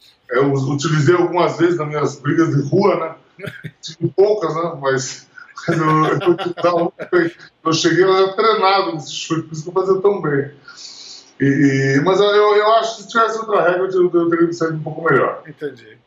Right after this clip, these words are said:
Speaker 2: entendi. E essa, e essa, aquela batalha que vocês tiveram,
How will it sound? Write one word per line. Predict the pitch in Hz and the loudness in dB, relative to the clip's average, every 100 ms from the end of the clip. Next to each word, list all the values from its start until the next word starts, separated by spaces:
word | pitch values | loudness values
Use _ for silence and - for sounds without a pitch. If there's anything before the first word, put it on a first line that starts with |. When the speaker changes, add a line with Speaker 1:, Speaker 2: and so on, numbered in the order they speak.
| _ | _
Speaker 2:
entendi. | 120 127 135 110 107 135 | _ -14 -14 -14 -20 -12
E | 143 | -6
essa, | 170 165 202 165 147 | -6 -6 -6 -4 -6
e | 156 | -8
essa, | 156 180 | -8 -8
aquela | 147 139 165 165 | -8 -8 -8 -8
batalha | 147 160 - 160 151 | -6 -10 -6 -8 -8
que | 147 | -10
vocês | 147 | -16
tiveram, | - 131 143 147 147 139 | -14 -10 -8 -6 -10 -14